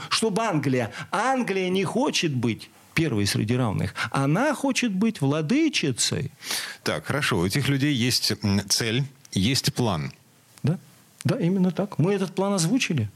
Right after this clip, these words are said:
Speaker 1: Мы основные пункты его озвучили. Поэтому, а уже следующим этапом, если рассматривать войну на Украине, подрыв Северного потока,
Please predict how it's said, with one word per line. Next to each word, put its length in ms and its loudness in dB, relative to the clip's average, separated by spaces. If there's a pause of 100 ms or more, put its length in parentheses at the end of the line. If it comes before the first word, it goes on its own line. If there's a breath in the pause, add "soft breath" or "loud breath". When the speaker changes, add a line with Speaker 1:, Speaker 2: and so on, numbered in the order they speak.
(220)
Speaker 1:
Мы 260 0
основные 560 2
пункты 440 0
его 260 2
озвучили. 560 -2 (720 loud breath)
Поэтому, 580 0 (280)
а 280 -2
уже 240 2
следующим 680 0
этапом, 520 -2
если 300 0
рассматривать 600 0
войну 240 2
на 140 4
Украине, 720 2
подрыв 320 -2
Северного 380 2
потока, 500 0